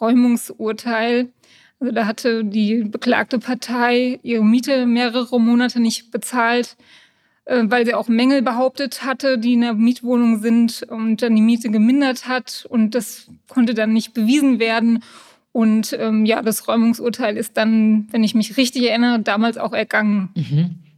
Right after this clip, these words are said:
Speaker 2: Wie war das für dich damals, als du dieses Urteil ausgesprochen hast?
Speaker 1: Also, wenn, wenn man das das erste Mal macht, äh,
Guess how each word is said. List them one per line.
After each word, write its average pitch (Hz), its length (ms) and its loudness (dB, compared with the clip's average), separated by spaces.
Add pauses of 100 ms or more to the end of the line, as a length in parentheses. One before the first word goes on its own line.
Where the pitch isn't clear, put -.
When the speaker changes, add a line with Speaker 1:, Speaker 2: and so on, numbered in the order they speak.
(100)
Speaker 2:
Wie 175 140 2
war 156 140 0
das 165 140 -4
für 175 100 -2
dich 180 160 -2
damals, 180 300 -2
als - 240 -6
du 160 260 0
dieses 160 280 -4
Urteil 131 280 -2
ausgesprochen 170 600 -2
hast? 202 240 -2 (200)
Speaker 1:
Also, 220 200 -4 (220)
wenn, 262 260 0
wenn 247 180 2
man 240 140 2
das 226 120 -2
das 226 140 -2
erste 240 340 -4
Mal 214 200 -2
macht, 262 340 0
äh, 247 160 -6